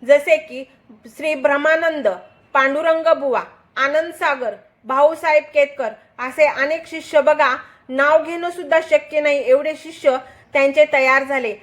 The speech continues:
आणि ब्रह्मचैतन्य ही पदवी आहे ती श्री तुकाराम चैतन्य यांनी, त्यांच्या गुरूंनी ही पदवी त्यांना दिली. ब्रह्मचैतन्य पुढे नंतर एकोणीसशे तीन साली मसूरने, गोमेवाडी या ठिकाणी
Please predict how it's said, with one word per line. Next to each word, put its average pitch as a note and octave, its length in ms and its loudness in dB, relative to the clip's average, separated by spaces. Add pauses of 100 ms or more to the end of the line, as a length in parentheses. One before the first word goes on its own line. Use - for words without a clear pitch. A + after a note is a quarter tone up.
(140)
आणि C4+ 200 0
ब्रह्मचैतन्य C#4 840 0
ही C4+ 120 -4
पदवी D4 480 0 (240)
आहे C#4+ 260 2
ती D4 200 -12
श्री C#4 180 -10
तुकाराम D4 560 0
चैतन्य D4 500 0
यांनी, C#4 420 -2 (260)
त्यांच्या C#4 320 2
गुरूंनी D4 460 -4
ही C4 140 -4
पदवी B3 460 -4 (140)
त्यांना B3+ 280 -2
दिली. G#3+ 360 -6 (280)
ब्रह्मचैतन्य D4 800 2
पुढे C#4 440 4 (300)
नंतर D4+ 420 0 (240)
एकोणीसशे F4 640 -2
तीन E4 400 -8
साली D4+ 380 0 (560)
मसूरने, C#4+ 880 0 (280)
गोमेवाडी C#4 880 4
या C#4 160 0
ठिकाणी D#4 600 -4